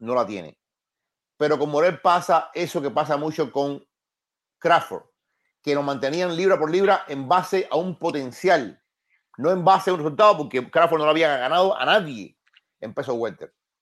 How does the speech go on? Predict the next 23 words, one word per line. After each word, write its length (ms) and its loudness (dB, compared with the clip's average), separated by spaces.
Entonces, 360 -2
yo 180 -2
siento 400 -2
que 420 -6
todo 200 0
el 80 -2
mundo 560 -8
entiende 840 -4
el 240 -10
talentazo 600 -4
que 100 -6
tiene 420 -10
David 220 -8
Morel, 360 -12
que 60 -10
es 60 -8
un 140 -8
talento 680 -2
realmente 1040 -4
grande, 720 -2
sólido, 680 0
rotundo, 840 -4
completo. 720 -4